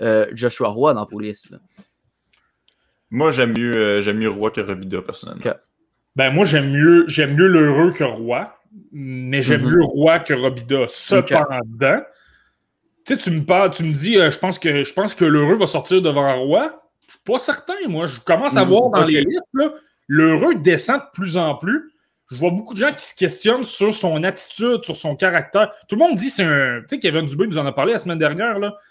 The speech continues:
Speaker 3: C'est un Brad Marchand. Est-ce que tu repêches Brad Marchand au
Speaker 1: Ouais,
Speaker 3: premier
Speaker 1: mais c'est à
Speaker 3: tour ?
Speaker 1: cause de ses suspensions, à cause de ses coups douteux.
Speaker 2: Non,
Speaker 1: Mais
Speaker 2: mais
Speaker 1: ça,
Speaker 2: c'est
Speaker 1: c'est,
Speaker 2: intéressant ce que, ce
Speaker 1: ouais.
Speaker 2: que Marty avançait. Est-ce que tu repêches Brad Marchand au premier tour aujourd'hui ?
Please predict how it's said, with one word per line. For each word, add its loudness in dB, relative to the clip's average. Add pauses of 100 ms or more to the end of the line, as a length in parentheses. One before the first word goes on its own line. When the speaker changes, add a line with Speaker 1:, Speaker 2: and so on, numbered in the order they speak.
(260)
Speaker 3:
C'est -2
un 4
Brad 2
Marchand. 0
Est-ce -4
que -4
tu -8
repêches 2
Brad 0
Marchand -4
au -2
Speaker 1:
Ouais, -4
Speaker 3:
premier 4
Speaker 1:
mais 2
c'est 2
à 4
Speaker 3:
tour ? 4
Speaker 1:
cause 2
de 0
ses -8
suspensions, -2
à 2
cause -6
de -6
ses -8
coups -12
douteux. -6 (220)
Speaker 2:
Non, 4
Speaker 1:
Mais -
Speaker 2:
mais 0
Speaker 1:
ça, -
Speaker 2:
c'est 2
Speaker 1:
c'est, 2
Speaker 2:
intéressant -2
ce -12
que, 2
ce -4
Speaker 1:
ouais. -2
Speaker 2:
que -2
Marty -6
avançait. 0
Est-ce -4
que -2
tu -4
repêches 0
Brad 2
Marchand 0
au -4
premier 0
tour 0
aujourd'hui ? -4